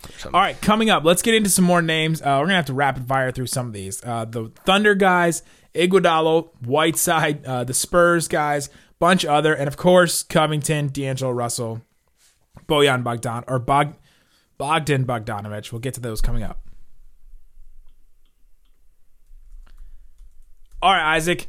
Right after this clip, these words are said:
Speaker 2: Uh, John Collins, Atlanta Hawks. I can't see them trading him. I don't know where this is coming from.
Speaker 1: I know. I just put that out there, um, just because I've seen it. I just put him on the list, but I don't think they trade him either. The only, the only thing about it is if they don't m-,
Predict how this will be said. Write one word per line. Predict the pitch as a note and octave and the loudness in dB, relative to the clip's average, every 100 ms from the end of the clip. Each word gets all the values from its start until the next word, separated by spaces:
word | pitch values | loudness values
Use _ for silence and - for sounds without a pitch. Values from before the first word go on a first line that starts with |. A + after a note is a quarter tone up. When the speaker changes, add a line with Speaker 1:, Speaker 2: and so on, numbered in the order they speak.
| - - - - | -12 -14 -12 0
Speaker 2:
Uh, | C#3 D3 D3 - C3+ | 4 6 4 0 -2
John | - G#3 B3 | 2 4 4
Collins, | G#3+ A3+ A3+ C#3+ G2 - | 4 4 2 0 -4 -6
Atlanta | C#3+ D#3+ G3 E3+ | -2 2 4 4
Hawks. | E3+ A2 - - | 4 2 -2 -8
I | - | -10
can't | - D4+ | -6 -4
see | - G#3 | 0 2
them | E3+ | 0
trading | C3 C#3+ D3 D3+ | 0 0 0 -2
him. | G#2 D#2 - | -8 -10 -4
I | |
don't | F3 A#3+ | 0 0
know | |
where | D#3 C#3 | 0 0
this | D3+ C#3 | 0 -4
is | B2+ | -6
coming | - C3 C3 | -6 -6 -6
from. | - F3+ - - - - - | -12 -18 -20 -20 -20 -18 -2
Speaker 1:
I | G3+ | 2
know. | A3 | 4
I | G#3 G3+ | 4 4
just | A3+ - | 2 2
put | F#3 | 2
that | D3+ B2 | 2 2
out | A#2+ A#2 | 0 0
there, | A#2 A#2 - | 0 0 -4
um, | A#2+ A#2 G#2+ G#2 | -4 -4 -4 -6
just | A2 C#3+ - | -4 -4 -2
because | C#3 B2+ | 0 0
I've | A#2+ | 0
seen | - A#2 | -2 -4
it. | A2+ G#2+ - - | -4 -6 -12 -12
I | A2 | -10
just | A2 - | -10 -4
put | A#2 | -4
him | A2 | -2
on | G#2 | -6
the | G2 | -8
list, | G2 G2 - | -8 -10 -10
but | - - | -8 -2
I | E3 | 0
don't | E3+ | 2
think | E3 C#3+ | 0 0
they | C#3 | -2
trade | - C#3 C3 | -2 -2 -2
him | G#2+ | -2
either. | C3 C3 | 0 -2
The | A#2 C#3 | -2 -6
only, | C3+ G3+ A#3+ F#3+ - - - - | -2 0 2 2 -2 -16 -20 -18
the | B2 - | -16 -6
only | C#3+ G3 | 0 0
thing | E3+ F3 | 2 0
about | C3 B2 | 2 0
it | B2 | -2
is | A2 | -4
if | A#2 A2+ | -8 -4
they | A#2 | -4
don't | G#2+ C3 C#3 - - | -2 -2 -2 -8 -14
m-, | A2+ | -12